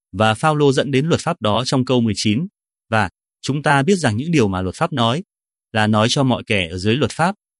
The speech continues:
hầu cho miệng nào cũng phải ngậm lại. Cả thiên hạ đều nhận tội trước mặt Đức Chúa Trời." Vì vậy, bạn thấy đó, ông đã quay trở lại thời điểm mà ông đã bắt đầu. Ông bắt đầu bằng cách nói,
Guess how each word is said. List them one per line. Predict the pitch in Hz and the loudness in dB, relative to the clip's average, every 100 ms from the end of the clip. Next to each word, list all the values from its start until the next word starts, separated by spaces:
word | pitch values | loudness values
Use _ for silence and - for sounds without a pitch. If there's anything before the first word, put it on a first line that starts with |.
| - | 0
hầu | 117 | 2
cho | 113 170 | 2 2
miệng | 156 113 | 0 0
nào | 110 98 | 0 0
cũng | - 175 | -2 -4
phải | 135 | -2
ngậm | 101 107 | -2 -4
lại. | 110 107 - _ _ _ | -2 -2 -4 _ _ _
Cả | - 110 | -4 -2
thiên | - 165 | 0 0
hạ | 131 127 | 0 0
đều | 123 110 | 2 2
nhận | 127 127 | 0 0
tội | 139 127 | -2 0
trước | - 196 | 0 0
mặt | 110 | 0
Đức | 104 175 | -4 -4
Chúa | 147 | -2
Trời." | 143 143 104 - _ _ _ _ _ _ 107 | 2 2 2 -4 _ _ _ _ _ _ 2
Vì | 123 | 4
vậy, | 120 131 - _ _ | 6 2 -2 _ _
bạn | 110 113 | -2 -2
thấy | - 127 | 2 2
đó, | 120 113 156 - _ _ _ - | 4 2 0 -4 _ _ _ 0
ông | 120 117 | 2 4
đã | 135 | 2
quay | 170 160 | 2 2
trở | 156 110 | 4 2
lại | 98 87 | 2 0
thời | 120 110 | 2 2
điểm | 107 90 | 2 2
mà | 92 | 2
ông | 117 123 | 4 2
đã | 110 | 2
bắt | 185 | 0
đầu. | 147 120 101 - _ _ _ - | 2 2 2 -2 _ _ _ 0
Ông | 127 127 | 2 4
bắt | 190 - | 2 2
đầu | 139 | 2
bằng | 107 107 | 4 0
cách | 104 175 | 0 0
nói, | 143 131 | 2 0